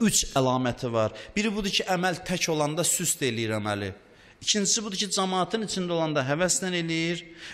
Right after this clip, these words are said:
Üçüncüsü budur ki, yenə də həmin şeydir. Tərif olacaq işləri, onu tərifləyəcəklərsə bu işə görə onu əzmlə icra eləyir, həvəslə eləyir.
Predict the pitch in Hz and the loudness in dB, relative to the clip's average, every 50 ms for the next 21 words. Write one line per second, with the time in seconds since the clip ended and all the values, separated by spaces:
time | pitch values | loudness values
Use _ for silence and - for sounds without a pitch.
0 | - - 180 - - 202 196 175 160 - - 233 214 208 220 196 175 - - 208 | -6 -4 -2 0 2 2 2 2 2 0 0 0 -2 -4 -4 -4 -2 -2 0 0
1 | 214 220 202 - - - - 185 170 160 151 151 143 147 147 143 135 - - 135 | 0 0 -2 -4 -12 0 0 2 2 2 2 2 2 2 0 0 0 0 0 0
2 | 123 117 113 113 107 - - - - - - - - - - - - - - - | -2 0 -2 -4 -4 -4 -8 -12 -10 -10 -10 -10 -12 -12 -12 -14 -14 -18 -20 -20
3 | - - - - 190 208 202 185 185 185 185 180 - - 180 156 151 143 147 156 | -20 -8 -4 2 4 4 6 6 6 4 4 2 2 0 2 2 4 4 4 2
4 | 135 135 131 - - - 127 123 123 131 143 156 156 - - - - - - - | 2 2 -2 -2 0 2 2 2 4 2 0 0 -2 -4 -10 -18 -20 -20 -20 -20
5 | - - _ _ _ - - - - _ - - - - - - - - - - | -20 -20 _ _ _ -20 -20 -20 -20 _ -20 -20 -20 -20 -20 -20 -20 -20 -20 -20
6 | - - - - - - 131 151 156 - - 151 143 131 131 123 113 - - 120 | -20 -20 -20 -14 -2 0 2 2 2 2 2 2 4 4 4 2 0 -2 2 2
7 | 120 120 110 123 139 135 123 117 107 104 - - 113 101 107 104 - - 110 101 | 2 4 4 4 4 4 4 2 2 0 0 -2 -2 -2 0 -2 0 -2 0 0
8 | 113 113 113 113 113 107 110 110 - - - - - - - - 113 113 95 95 | 0 0 0 0 0 0 -2 -2 -4 -6 -14 -20 -20 -20 -2 0 0 0 0 -2
9 | 92 92 90 90 87 85 - - - - - - - 90 85 92 90 92 90 87 | -6 -6 -4 -6 -6 -6 -10 -14 -20 -20 -18 -12 -10 -8 -4 0 0 2 2 0
10 | 82 85 85 82 82 82 104 110 110 107 101 - - 95 90 87 85 82 80 80 | -2 -4 -6 -6 -4 -2 0 2 2 2 0 -2 -4 -4 -4 -4 -6 -8 -8 -12
11 | 80 82 80 - | -12 -10 -10 -10